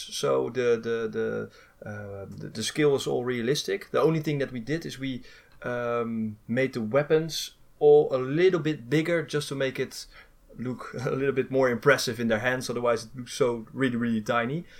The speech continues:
Uh, but this also means that, that details can be a little bit more fiddly than you might, uh,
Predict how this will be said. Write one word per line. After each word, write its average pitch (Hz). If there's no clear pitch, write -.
Uh, 127
but 143
this 147
also 156
means 139
that, 131
that 123
details 147
can 147
be 139
a 123
little 135
bit 139
more 131
fiddly 120
than 113
you 113
might, 113
uh, 104